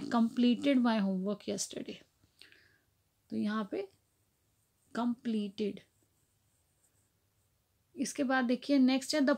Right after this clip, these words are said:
police dash the thief last night। last night, yesterday, ये हमें बता रहे हैं कि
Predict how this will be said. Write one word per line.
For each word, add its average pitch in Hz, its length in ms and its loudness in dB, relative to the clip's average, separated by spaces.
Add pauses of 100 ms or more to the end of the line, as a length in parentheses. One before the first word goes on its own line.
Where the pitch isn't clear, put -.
police 294 320 6 (140)
dash 240 420 6
the 269 120 6 (100)
thief 262 280 6 (140)
last 208 400 0
night। 240 260 -2 (100)
last 226 320 8
night, 233 360 2
yesterday, 240 460 2
ये 254 60 4
हमें 262 240 4
बता 254 280 4
रहे 254 140 4
हैं 269 140 4
कि 339 180 0